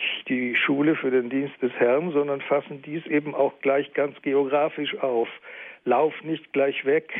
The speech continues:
in Furcht und Angst, wenn am Anfang die Disziplin etwas rau ist." Und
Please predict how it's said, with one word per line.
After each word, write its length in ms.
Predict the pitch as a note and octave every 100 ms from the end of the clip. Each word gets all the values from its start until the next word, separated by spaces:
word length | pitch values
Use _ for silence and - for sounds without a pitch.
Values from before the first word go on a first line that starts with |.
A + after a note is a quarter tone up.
| -
in 100 | -
Furcht 460 | C3+ - C#3+ D3 -
und 180 | C#3 -
Angst, 380 | C#3+ D3 D#3+ -
wenn 120 | - B2+
am 120 | B2+
Anfang 560 | C3+ C3+ - C#3+ C#3 C#3 - -
die 80 | -
Disziplin 640 | C3+ B2+ - - - C#3+ D3
etwas 300 | B2+ - B2
rau 340 | B2 C3 B2 A#2+
ist." 160 | B2+ - _ _ - - - - - - _ _ _
Und 400 | C#3 C3 B2